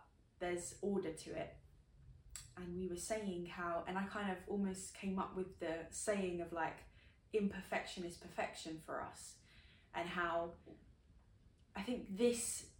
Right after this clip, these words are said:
scenario is really interesting, and I think it applies to other parts of life as well. Um, for example, I would say I am, I don't think there is such thing as a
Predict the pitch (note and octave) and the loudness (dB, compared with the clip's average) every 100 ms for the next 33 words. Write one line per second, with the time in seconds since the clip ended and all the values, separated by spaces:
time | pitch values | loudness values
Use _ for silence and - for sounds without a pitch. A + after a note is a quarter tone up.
0 | - - - - - - - G#3 G3+ A3 | -20 -20 -20 -20 -8 -4 0 4 6 8
1 | A3+ G3+ F3 F3 F#3 F#3 G#3 G3+ - G#3 | 8 8 4 4 2 4 6 6 2 -2
2 | G3+ G3 - F3+ F3 F3 F#3+ - G#3 G3+ | -2 -4 -2 0 0 0 -2 -4 -4 -4
3 | - - - F#3+ - G3+ G3 F#3 - - | -6 -10 -10 -8 -4 2 2 2 -4 0
4 | - G3 G3+ G#3 F#3 - F3+ F#3 F#3+ F3+ | 2 2 2 2 2 0 -2 -2 -4 -6
5 | G3 E3+ C3+ - - - - - - - | 0 0 0 -6 -18 -20 -20 -20 -20 -20
6 | _ - - - - - - F3+ E3+ E3+ | _ -20 -20 -20 -20 -20 -6 -2 0 -2
7 | D#3 - - F3+ F3+ F3+ F3 - F3+ - | -8 -10 -6 -2 0 0 -2 -6 -8 -12
8 | - - - - - - - A3+ B3 A#3+ | -20 -20 -20 -20 -20 -4 4 6 6 4
9 | - - - B3+ B3+ B3 - G#3+ G#3 G3+ | -2 -4 2 4 4 2 2 2 2 0
10 | G3+ G3+ G3+ G#3 G3+ - A#3+ D#4 D4 D#4+ | 2 4 4 2 0 2 4 4 4 2
11 | D4 C4 G#3+ G#3+ - G#3 - A3+ G3+ F#3+ | 2 2 2 2 0 -4 -2 0 0 0
12 | F#3+ | -4